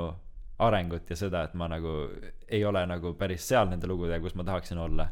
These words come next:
Et nagu noh, ma lihtsalt ei oska nagu teha veel niimoodi täpselt, nagu ma tahan.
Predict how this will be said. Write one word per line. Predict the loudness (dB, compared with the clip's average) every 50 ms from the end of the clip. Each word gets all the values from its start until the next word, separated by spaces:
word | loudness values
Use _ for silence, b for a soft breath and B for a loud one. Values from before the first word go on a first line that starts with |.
| 0 -4 -8 -8 -8 -6
Et | 0 0 2
nagu | 2 2 -2
noh, | -2 0
ma | 0 0
lihtsalt | 0 -2 0 2
ei | 2
oska | 2 2 2 -2 -4 -2
nagu | -2 -2 -2 -2
teha | -2 0 0 0
veel | 0 -2 -4 -4 -4
niimoodi | -2 0 0 2 2 2 2 0 0 0 -2
täpselt, | 0 0 0 -2 -2 -2 -4 -6 -6
nagu | -6 -6 -6
ma | -6 -4
tahan. | -4 -2 -2 -2 -4 -6